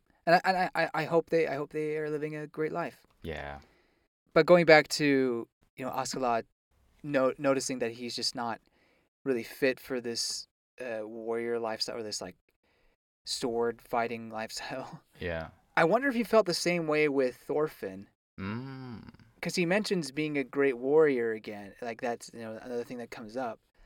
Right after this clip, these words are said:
Speaker 1: And so I, I, what does that mean to Askeladd? Did,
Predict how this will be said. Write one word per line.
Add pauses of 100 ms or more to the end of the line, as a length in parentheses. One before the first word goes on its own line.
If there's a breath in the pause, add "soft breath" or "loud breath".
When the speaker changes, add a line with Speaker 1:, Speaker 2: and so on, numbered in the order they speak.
(320)
Speaker 1:
And
so
I,
I, (720)
what (500)
does
that
mean (460)
to
Askeladd? (520)
Did,